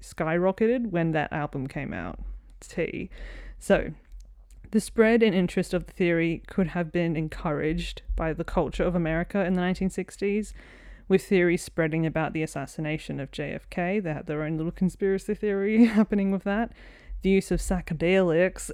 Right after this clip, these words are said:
and people trying to look for deeper meaning and messages in music.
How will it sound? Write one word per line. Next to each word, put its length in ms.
and 480
people 300
trying 280
to 100
look 180
for 120
deeper 360
meaning 540
and 180
messages 680
in 160
music. 640